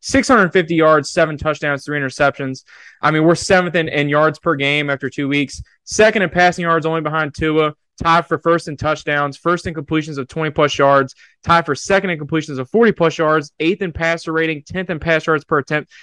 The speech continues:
and then twelfth in completion percentage. And I mean, look, you, you talked about it great on Red Zone in the Lab. Make sure you guys go subscribe to Red Zone in the Lab. Y-, you guys did a great breakdown of how Carson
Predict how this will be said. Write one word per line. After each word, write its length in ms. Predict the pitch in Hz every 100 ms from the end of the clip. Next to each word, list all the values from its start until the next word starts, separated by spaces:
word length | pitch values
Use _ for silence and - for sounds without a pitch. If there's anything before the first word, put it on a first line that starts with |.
| _ 156
and 100 | 151
then 100 | 127
twelfth 500 | - 160 170 180 -
in 100 | 156
completion 580 | 143 131 - 160 185 143
percentage. 460 | 135 123 127 120 127
And 100 | 143
I 60 |
mean, 260 | 160 165 143 - _ _ _ _
look, 320 | 170 151 - - - - -
you, 160 | 170
you 240 | 202 190 214
talked 260 | 196 175
about 180 | 160 160
it 100 | 143
great 180 | 143 151
on 100 | 139
Red 200 | 143 139
Zone 160 | 139 135
in 60 |
the 60 | 127
Lab. 340 | 127 127 127
Make 140 | 131 127
sure 140 | 143
you 40 | 127
guys 180 | 127
go 80 | 123
subscribe 400 | 120 123 127 120
to 40 | 120
Red 180 | 123 123
Zone 140 | 120
in 80 | 120
the 60 |
Lab. 340 | 120 123 123 -
Y-, 200 | - 90 -
you 320 | - 110 139
guys 180 | 139 131
did 100 | 131
a 40 |
great 240 | 131 127
breakdown 380 | 127 131 131 127
of 60 | 123
how 160 | 131
Carson 600 | 123 156 165 156 156 139